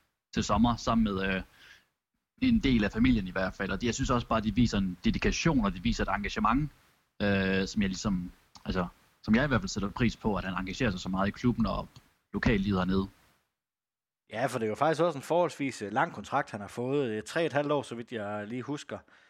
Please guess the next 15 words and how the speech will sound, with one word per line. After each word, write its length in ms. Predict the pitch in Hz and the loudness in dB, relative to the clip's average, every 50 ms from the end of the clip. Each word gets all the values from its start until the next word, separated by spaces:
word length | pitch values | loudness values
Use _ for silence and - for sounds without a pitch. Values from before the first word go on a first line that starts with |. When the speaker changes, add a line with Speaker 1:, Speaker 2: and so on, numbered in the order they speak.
| _ _ _ _ _ - | _ _ _ _ _ -4
Speaker 2:
Det, 360 | 139 151 147 135 120 113 110 | -2 0 2 2 2 0 -2
øh, 60 | 107 - - - | -4 -6 -6 -6
det 120 | 143 147 | -6 -4
mindes 300 | 147 147 160 165 156 - | -4 -4 -6 -6 -6 -2
jeg 80 | 120 131 | -2 -2
ikke, 140 | 143 143 131 | 0 -2 -4
at, 80 | 110 | -4
øh, 300 | 107 107 104 104 104 104 | -4 -6 -6 -6 -6 -6
en 80 | 104 104 | -8 -10
cheftræner 560 | - - 151 147 123 - - 123 120 117 120 | -6 -4 -4 -4 -4 -4 -6 -6 -4 -4 -4
har 80 | 107 98 | -6 -6
fået 240 | - - 127 131 131 | -6 -6 -6 -4 -2
i 40 | |
Haderslev 380 | 113 123 127 113 - - 117 107 | -2 -2 -2 -4 -4 -8 -10 -10
tidligere. 340 | - 127 131 131 131 127 | -8 -8 -6 -6 -8 -10